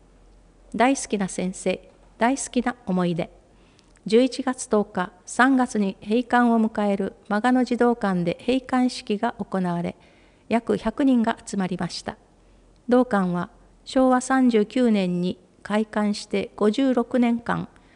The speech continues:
三歳から就学前までの保育を担ってきました。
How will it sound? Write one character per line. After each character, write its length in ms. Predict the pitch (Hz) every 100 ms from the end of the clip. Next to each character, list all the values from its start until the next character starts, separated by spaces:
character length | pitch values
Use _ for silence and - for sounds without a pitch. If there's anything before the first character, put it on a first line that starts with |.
| _
三 280 | - 233 254
歳 260 | - 220 190
か 180 | 185
ら 220 | 180 185 - -
就 320 | - - 247
学 260 | 247 247 226
前 120 | 240
ま 200 | 240 220
で 140 | 185 180
の 180 | 175 - -
保 80 | 233
育 340 | 240 - 240
を 80 | 240
担 200 | 202 202 233
っ 20 |
て 180 | - 190
き 140 | -
ま 140 | 170 165
し 140 | -
た。 160 | 156